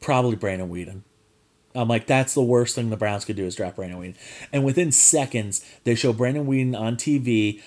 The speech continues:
Browns are on the clock. And it shows him answering his phone.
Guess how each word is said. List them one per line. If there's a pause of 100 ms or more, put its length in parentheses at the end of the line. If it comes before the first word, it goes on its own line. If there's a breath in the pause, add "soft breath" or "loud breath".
(160 loud breath)
Browns
are
on
the
clock. (420 loud breath)
And
it
shows
him
answering
his
phone.